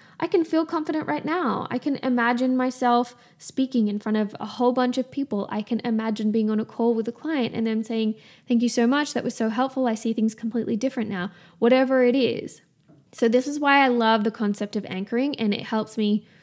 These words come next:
so much in my business to be able to tap into those feelings that I think I will have and that I think I need physical things in order to get. I don't need anything physical, anything in the physical reality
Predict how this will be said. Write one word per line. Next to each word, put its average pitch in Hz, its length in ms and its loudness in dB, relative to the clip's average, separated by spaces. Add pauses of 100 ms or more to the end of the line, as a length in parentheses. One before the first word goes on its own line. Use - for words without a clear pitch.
(120)
so 247 420 2
much 226 280 0
in 208 80 0
my 202 100 -2
business 202 460 -2
to - 100 -6
be 220 140 0
able 208 160 -2
to 208 80 -2
tap 214 340 -6
into 233 240 2
those 208 260 -2
feelings 220 540 -2 (280)
that 220 100 0
I 208 160 0
think 247 600 -4 (520)
I 220 140 4
will 202 240 0
have 269 880 -2
and 220 140 2
that 226 100 2
I 214 140 0
think 254 340 0
I 240 80 0
need 214 420 2
physical 233 540 -2
things 208 460 0
in 226 180 -4
order 202 300 -6
to 196 200 -8
get. 180 440 -6
I 208 60 -6 (140)
don't 214 320 -2
need 202 380 -4 (480)
anything 262 540 4
physical, 214 720 -2
anything 277 400 2
in 277 80 2
the 269 80 2
physical 233 460 0
reality 190 560 -2